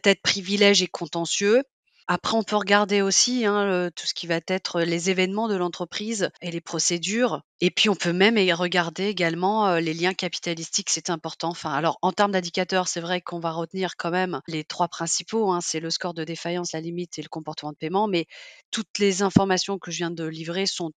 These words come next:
toutes des informations qui, au fond, faut vraiment les analyser, les regarder de près, quoi. Alors, la reco à faire, hein, c'est de faire, heu, régulièrement une analyse des profils des clients avec lesquels on travaille. Comme ça, on s'assure de la bonne solvabilité du client avec lequel on va s'engager ou du prospect.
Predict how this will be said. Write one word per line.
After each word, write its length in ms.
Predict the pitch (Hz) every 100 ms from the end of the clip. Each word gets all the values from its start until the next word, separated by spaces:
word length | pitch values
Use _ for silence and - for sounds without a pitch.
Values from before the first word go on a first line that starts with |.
| -
toutes 200 | - 175
des 100 | 165
informations 540 | 165 170 156 - 196
qui, 180 | 180 -
au 40 | 160
fond, 380 | - 185 185 143 -
faut 80 |
vraiment 280 | 156 165 180
les 220 | 175 156
analyser, 460 | 160 165 156 160 165
les 120 | 165
regarder 360 | 156 165 151 156
de 100 | 151
près, 240 | - 143
quoi. 180 | - - _ -
Alors, 260 | 151 147 -
la 140 | 165 160
reco 400 | 160 - 202 190
à 80 | 156
faire, 300 | - 214 180
hein, 80 | 170
c'est 240 | - 156
de 80 | 160
faire, 360 | - 190 190
heu, 60 | 165
régulièrement 600 | 147 165 185 170 175 190
une 100 | 185
analyse 340 | 165 160 170
des 120 | 160 151
profils 500 | - 143 - 190 170
des 120 | 160
clients 300 | - 165 180
avec 220 | 160 -
lesquels 300 | 151 - 165
on 80 | 151
travaille. 440 | - 143 156 190 - - -
Comme 140 | - 156
ça, 180 | 160 185
on 80 |
s'assure 600 | 160 156 147 - 185 - -
de 80 | 156
la 140 | 151
bonne 180 | 151 160
solvabilité 720 | - 156 156 156 156 - 175
du 180 | - 165
client 320 | - 160 160
avec 220 | 147 -
lequel 260 | 139 - 151
on 40 |
va 100 | 135
s'engager 500 | - 151 147 147 175
ou 180 | 147 139
du 120 | 139
prospect. 340 | - 135 -